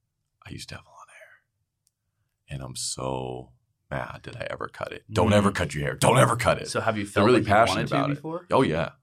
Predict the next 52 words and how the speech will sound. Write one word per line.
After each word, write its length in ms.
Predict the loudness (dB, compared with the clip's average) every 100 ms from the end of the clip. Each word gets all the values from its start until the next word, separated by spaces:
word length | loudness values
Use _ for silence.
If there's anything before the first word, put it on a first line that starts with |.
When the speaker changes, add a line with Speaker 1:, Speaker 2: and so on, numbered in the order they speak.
| _ _
Speaker 1:
Oh, 140 | 0 2
yeah, 80 | 2
all 160 | 2 0
the 20 | -4
time. 120 | -6 -10 _ _ -6
You 80 |
know, 60 | 0
you 100 | 2
have 100 | 4
these 120 | 2
moments 360 | 2 2 0 -2
where 80 | -4
you're 100 | -2
like, 300 | -2 -4 -12 _ _ _ _ _ _
"Ah, 220 | -16 -16 -10
man, 340 | -8 -8 -10 -10
yeah, 260 | -6 -6 -6 _ -20 -20 _
like, 160 | -6 -4
I 80 | -2
just 360 | -2 -6 -4
used 200 | -2 0
half 200 | 4 4
a 60 | 4
bottle 340 | 4 6 6 2
of 60 |
shampoo. 420 | 0 0 0 0
<laughs> 40 | 2
Like, 340 | 0 -2 -10 -14 -14 0
I'm 60 |
running 180 | 2 6
out 120 | 6
of 60 | 6
shampoo 420 | 4 2 2 2
quick. 300 | 4 4 2 -4 -10
It's 100 | -4
just 180 | -2 -2
a 40 |
mess. 380 | 0 2 2 0 -6 _
Takes 240 | -6 -4 -2
a 40 |
long 180 | -2 0
time 180 | -2 -4
to 60 |
dry." 480 | -4 0 2 2 -2 -8 _ _ _
Um, 400 | -2 0 0 -2 0
all 160 | 2
these 160 | 2 -4
things 500 | -6 -6 -6 -10 -12 _ -12
that 180 | -12
come 180 | -8 -4
up 180 | -4 -4
naturally. 560 | -4 -6 -6 -8 -8